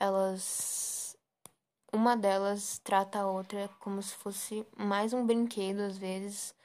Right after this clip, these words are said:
e é muito possível, enfim. Essas representações que fazem mal à comunidade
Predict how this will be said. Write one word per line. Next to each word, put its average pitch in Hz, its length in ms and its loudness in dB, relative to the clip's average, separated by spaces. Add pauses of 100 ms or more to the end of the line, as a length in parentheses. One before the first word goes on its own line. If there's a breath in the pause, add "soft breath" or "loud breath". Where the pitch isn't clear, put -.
(400 soft breath)
e 208 160 0
é 202 80 4
muito 196 320 -4
possível, 208 480 -2
enfim. 214 560 -2
Essas 254 320 -4
representações 233 880 -2
que - 120 -10
fazem 208 460 0
mal 185 640 0
à 185 60 -2
comunidade 185 840 -4